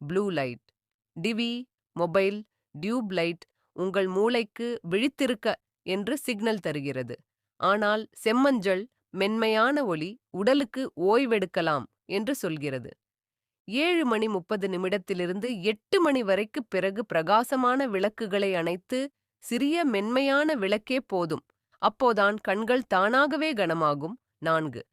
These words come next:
மென்மையான விண்ட் டவுன், விண்ட் டவுன் ரொட்டீன் உருவாக்குங்கள். ஒரு குழந்தையை நேராக ஹோம்வொர்க் இருந்து தூக்கத்துக்கு அனுப்ப மாட்டோம். அவனை குளிப்பாட்டுவோம், கதைகள் படித்துக் காட்டுவோம்,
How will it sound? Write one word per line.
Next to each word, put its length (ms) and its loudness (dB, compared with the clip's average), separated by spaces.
மென்மையான 760 0
விண்ட் 540 0
டவுன், 480 2
விண்ட் 260 2
டவுன் 280 2
ரொட்டீன் 420 2
உருவாக்குங்கள். 760 0
ஒரு 240 0
குழந்தையை 500 2
நேராக 760 2
ஹோம்வொர்க் 500 2
இருந்து 320 -2
தூக்கத்துக்கு 540 -2
அனுப்ப 320 0
மாட்டோம். 460 -6
அவனை 320 0
குளிப்பாட்டுவோம், 720 0
கதைகள் 540 0
படித்துக் 420 -4
காட்டுவோம், 520 -4